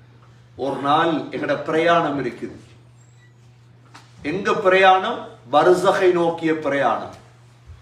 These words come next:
கபரை நோக்கிய பிரயாணம் இருக்கிறது. இந்த பிரயாணத்துக்காக நாம் தயாராக வேண்டும்.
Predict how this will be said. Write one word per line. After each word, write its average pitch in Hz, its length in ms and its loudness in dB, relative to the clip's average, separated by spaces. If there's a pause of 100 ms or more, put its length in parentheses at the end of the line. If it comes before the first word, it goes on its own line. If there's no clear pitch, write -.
(800)
கபரை 220 520 2
நோக்கிய 202 460 0
பிரயாணம் 196 600 2
இருக்கிறது. 151 760 -4 (240)
இந்த 180 260 2
பிரயாணத்துக்காக 220 1200 0
நாம் 214 340 -2
தயாராக 196 600 4
வேண்டும். - 640 -6